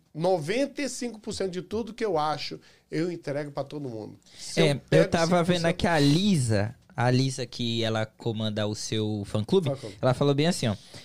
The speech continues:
Speaker 2: "Eu ganhei um perfume que ele achou no lixo."
Speaker 1: Sim.
Speaker 2: Luxo.
Speaker 1: Sim.
Speaker 2: Legal.
Speaker 1: <laughs>
Speaker 2: É,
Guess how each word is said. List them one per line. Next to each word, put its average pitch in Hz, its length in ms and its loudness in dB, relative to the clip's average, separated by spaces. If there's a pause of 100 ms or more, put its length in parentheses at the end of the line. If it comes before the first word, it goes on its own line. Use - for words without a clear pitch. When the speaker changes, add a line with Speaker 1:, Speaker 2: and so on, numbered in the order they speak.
Speaker 2:
"Eu 131 100 4
ganhei 156 260 2
um 175 80 2
perfume 170 560 2
que 165 140 0
ele 151 100 4
achou 147 280 0
no 165 100 -4
lixo." 151 400 -2
Speaker 1:
Sim. 180 320 -6
Speaker 2:
Luxo. - 540 2
Speaker 1:
Sim. 185 420 -4 (260)
Speaker 2:
Legal. 135 540 2
Speaker 1:
<laughs> - 500 -12
Speaker 2:
É, 131 800 4